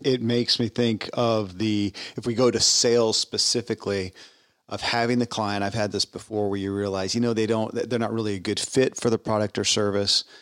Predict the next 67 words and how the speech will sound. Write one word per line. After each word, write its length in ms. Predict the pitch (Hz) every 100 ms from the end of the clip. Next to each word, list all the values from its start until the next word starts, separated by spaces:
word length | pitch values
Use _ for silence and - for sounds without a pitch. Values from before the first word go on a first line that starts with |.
| - _ -
Maybe 220 | 110 107
it's 140 | -
not 120 | 104
a 40 | 98
good 240 | 101 98
fit 180 | - 110
for 80 | 104
them 140 | 92
financially, 640 | - 90 98 104 107 110 104
whatnot, 400 | 104 101 101 101
but 200 | - -
caring 260 | - 123 131
for 160 | 170
them, 240 | 131 101 113
putting, 240 | 120 120
as 140 | 101
Zig 200 | 95 113
would 120 | 123 -
say, 160 | 107
putting 400 | - 117 107 104
them, 240 | 107 107 104
the 100 | 95
relationship 680 | 95 107 - 107 - 98 95
above 320 | 85 98 95
the 80 | 90
sale 440 | - 101 85 98 - - _ -
and 160 | 101
doing 240 | 101 104 101
that 180 | 98 92
and 140 | 92
saying, 440 | - 95 92 90 - - _ _
you 80 | 101
know, 40 |
"Gosh, 200 | 101 -
this 160 | 117 -
is, 140 | 110 -
I 120 | 117
don't 160 | 135 -
think 120 | 98
this 200 | 107 -
is 100 | 104
good 180 | - 107
for 80 |
you." 60 | 135
So 100 | -
here 140 | 110
you 80 | 160
spent 320 | 120 - 131
the 60 | 139
time, 320 | - 117 110
you 80 | 95
invested 380 | 92 117 123 120
in 20 |
the 80 | 110
person, 300 | 120 107 107
you 40 |
realize, 180 | 104 95
"I 100 | 107
don't 120 | 117
think 160 | 104 101
it's 100 | 110
for 100 | -
them," 180 | 110 117
and 80 | 101
you're 60 |
talking 400 | - - 120 117
them 180 | 101